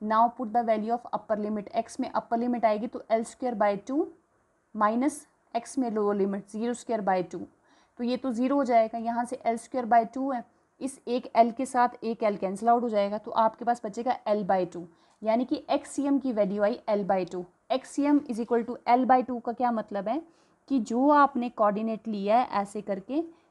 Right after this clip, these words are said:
जिस पे आपने वो रॉड रखी है या पतली सी वायर रखी है जिसकी लेंथ एल है,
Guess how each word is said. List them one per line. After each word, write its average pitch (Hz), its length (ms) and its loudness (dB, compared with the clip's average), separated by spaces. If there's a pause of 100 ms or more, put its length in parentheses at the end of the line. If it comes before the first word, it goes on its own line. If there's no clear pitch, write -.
जिस 233 280 -4
पे 311 180 2
आपने 214 520 2
वो 233 220 -2
रॉड 202 460 4
रखी 220 400 -8
है 208 60 -2
या 240 220 -2
पतली 240 360 -8
सी 262 180 -2
वायर 196 360 4
रखी 208 320 -8
है 285 160 -2 (340)
जिसकी 247 460 2
लेंथ 240 380 2 (160)
एल 220 260 2
है, 185 80 -4